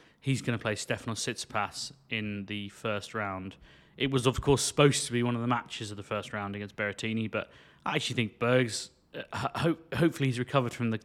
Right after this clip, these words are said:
the sort of cramping issues that saw him lose in the third round of qualies, and if he has, I, I think that'll be a pretty fun match to, to watch. A few quick hits from Sunday. Uh, Andrei Rublev, as I mentioned, needed five sets to see Otago Siboc Wild.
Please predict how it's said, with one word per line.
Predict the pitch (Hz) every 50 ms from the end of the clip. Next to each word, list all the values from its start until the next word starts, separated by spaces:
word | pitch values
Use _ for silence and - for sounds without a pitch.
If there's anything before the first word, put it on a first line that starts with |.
| _ -
the | 113 - -
sort | - - 123 117
of | -
cramping | - - 131 123 117 - 120 113
issues | 113 110 - - 107 101 98 -
that | - 104 - - - - - - - - _ _ _ - -
saw | - - 135 120
him | 110 113 110
lose | 113 123 135 143 143 139 135 120 107
in | 113
the | 110
third | 104 - 120 113 107
round | 104 104 104 104
of | 104 -
qualies, | - 107 101 98 101 107 104
and | 113 120
if | 117 -
he | 127 117
has, | 123 139 123 95 90 101 107 110 117
I, | - - -
I | -
think | - - 120 113
that'll | 120 117 113
be | 110 113
a | 107
pretty | 107 - - 120 - - 117
fun | - - - 123 113 107 107 110
match | 113 110 101 - - - - - -
to, | - 107 104 104 104 113 - _ _
to | - - 107
watch. | 104 101 95 - - - - - - - - - - - - - - - - - _ _ _ _ _ _ _
A | 165 175
few | - 233 233
quick | - - 254 180 -
hits | 220 214 165 -
from | - 202 185
Sunday. | 160 - 196 180 180 175 175 180 170
Uh, | 113 143 147
Andrei | 127 120 156 165 156 151 151
Rublev, | 139 139 156 151 143 147 143 135 135
as | 131 123
I | 127
mentioned, | 127 135 143 135 - 156 156 143
needed | 135 127 113 120 117
five | - - 131 120 117 117
sets | - - 127 - - -
to | -
see | - - 127
Otago | 117 107 - - 123 120 117 117 113 107
Siboc | 101 - - - 135 120 113 107 - - - -
Wild. | 123 131 139 143 135 - -